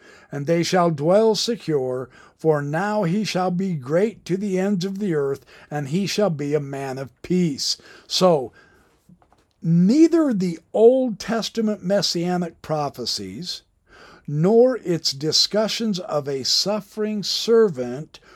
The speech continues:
which the New Testament authors applied to Jesus, support the idea of Jehovah coming to earth himself to enact those roles. Instead, they portray Jehovah God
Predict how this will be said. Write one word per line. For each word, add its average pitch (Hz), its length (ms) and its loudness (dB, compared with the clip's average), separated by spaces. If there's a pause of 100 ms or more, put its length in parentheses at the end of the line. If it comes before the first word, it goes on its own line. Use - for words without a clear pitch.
(140)
which - 320 -4
the 151 100 -6
New 156 180 -2
Testament 147 540 -4
authors 127 420 -8
applied 123 440 -8
to 117 100 -10
Jesus, 123 1000 -4 (400)
support - 800 -2
the 175 260 0
idea 135 720 -2 (340)
of 143 200 -2
Jehovah 165 800 -2
coming 135 400 -2
to 131 80 -4
earth 123 260 -8
himself 104 640 -6 (280)
to 156 180 0
enact 143 420 -6
those 120 320 -4
roles. 123 720 -8 (480)
Instead, 202 680 2
they 196 220 4
portray 147 720 -2 (440)
Jehovah 180 680 0
God 120 500 -6